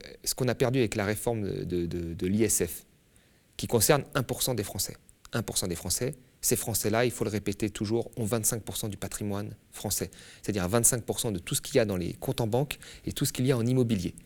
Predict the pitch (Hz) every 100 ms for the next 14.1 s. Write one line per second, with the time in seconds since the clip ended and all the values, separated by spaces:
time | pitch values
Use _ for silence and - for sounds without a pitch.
0 | - - - - 101 - 90 - 101 82
1 | - - 107 107 110 110 123 - - 98
2 | 95 87 90 - - - - - - -
3 | - 87 - - 123 - - 156 131 92
4 | 82 - 135 151 156 - - - 95 110
5 | 98 - 87 98 92 - - - 160 -
6 | - - - - - 85 78 98 120 110
7 | 104 123 113 85 - - - _ _ _
8 | - - 98 90 110 120 98 110 104 98
9 | 101 104 - - 90 92 - 120 120 98
10 | 98 85 - 110 101 80 55 - - -
11 | - - - - 95 127 120 107 - 98
12 | 101 113 131 - _ _ - 104 104 -
13 | 107 - 107 95 98 98 - 90 - 95
14 | 107